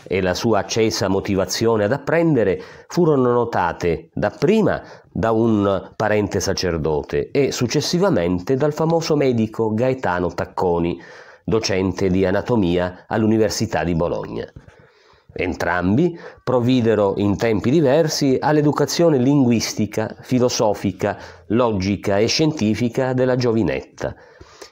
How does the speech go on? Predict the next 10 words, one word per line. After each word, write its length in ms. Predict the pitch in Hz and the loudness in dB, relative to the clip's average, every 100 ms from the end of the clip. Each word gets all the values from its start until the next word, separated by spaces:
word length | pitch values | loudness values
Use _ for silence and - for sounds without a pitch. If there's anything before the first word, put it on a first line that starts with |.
| _ | _
e 100 | 151 | -2
fu 320 | 147 - 139 - | -2 0 2 2
proprio 400 | 151 196 190 120 | 2 0 2 2
il 160 | 107 | 2
Tacconi 720 | - 113 - 82 71 92 135 135 - - - | -4 -6 -4 -2 0 0 -2 -6 -20 -18 -6
a 100 | 110 | -6
proporre 680 | - 123 - 147 98 90 85 | -2 -4 0 0 2 0 0
al 140 | 90 | 0
Senato 500 | - 104 120 131 107 | -2 0 0 0 0
bolognese 720 | 98 143 180 147 160 160 131 | 2 2 4 4 2 0 -2